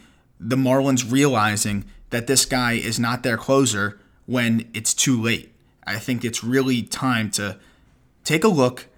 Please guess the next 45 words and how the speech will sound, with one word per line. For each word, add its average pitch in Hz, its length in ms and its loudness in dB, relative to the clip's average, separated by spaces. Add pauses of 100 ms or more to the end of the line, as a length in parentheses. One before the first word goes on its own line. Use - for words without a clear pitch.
at 123 140 -2
everything 104 580 -6 (320)
and 120 200 -2
realize 117 520 2
that - 300 -4
you 120 140 0
need 135 300 2 (260)
a 117 80 -2
better 127 520 2 (180)
swing 131 360 2
and 151 80 2
miss 127 220 2
guy 98 360 -4
and 117 120 -2
a 113 40 0
more 123 220 2
consistent 123 500 -2
strike 127 320 0
thrower. 98 440 -2 (280)
Even 143 200 2
though 190 100 6
Kintzler's 196 360 0
been 175 140 2
a 208 40 -2
consistent 170 400 0
strike 156 240 0
thrower 160 160 0
in 160 60 2
the 139 80 0
past, 143 340 -2
he 131 240 -8
isn't 135 320 0
this 147 220 -2
year. 113 340 2 (180)
He's 113 180 -4
falling 123 280 2
behind 131 280 0
in 120 100 -2
counts. 104 400 -4 (180)
He's 110 200 -4
not 123 180 -2
getting 127 180 2
swings 120 320 0
and 113 100 2
misses. 104 420 0